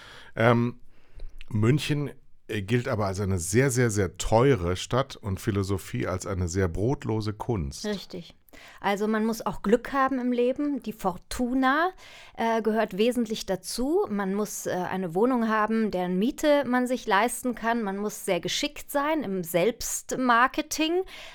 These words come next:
Speaker 2: wenn man als Freelance-Philosophin, ähm, ja, was aufstecken will, würde ich sagen.
Speaker 1: Wir sprechen heute über Moral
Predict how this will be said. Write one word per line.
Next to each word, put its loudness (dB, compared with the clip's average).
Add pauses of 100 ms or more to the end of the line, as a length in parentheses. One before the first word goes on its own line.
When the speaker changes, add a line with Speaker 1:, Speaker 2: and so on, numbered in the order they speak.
Speaker 2:
wenn 2
man 4
als 0
Freelance-Philosophin, 2
ähm, 2
ja, 4
was 2
aufstecken 0
will, -4
würde -10
ich -16
sagen. -12 (1120)
Speaker 1:
Wir 2
sprechen -2
heute 0 (400)
über -2
Moral -2